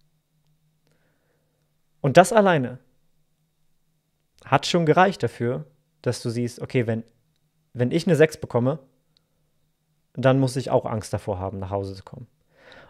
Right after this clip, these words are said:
Und das skalieren wir mal hoch auf dein Alter heute. So, vielleicht bist du Anfang, Mitte dreißig, vierzig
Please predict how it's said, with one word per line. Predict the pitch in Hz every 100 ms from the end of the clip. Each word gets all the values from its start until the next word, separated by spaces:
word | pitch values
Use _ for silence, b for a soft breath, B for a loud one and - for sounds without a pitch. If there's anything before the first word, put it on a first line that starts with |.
| B _ _ _ _
Und | 151 151 - 175
das | 175
skalieren | 190 170 175
wir | 165
mal | 156 143
hoch | 160 113 -
auf | - 107 - - _ _ _ _ _ _ _
dein | - 113 117
Alter | 123 123
heute. | 120 175 120 117 - _ -
So, | -
vielleicht | - - -
bist | 135
du | 113 - _ -
Anfang, | 127 123 120 110
Mitte | 135 127
dreißig, | 127 131 117 -
vierzig | 156 156 120 -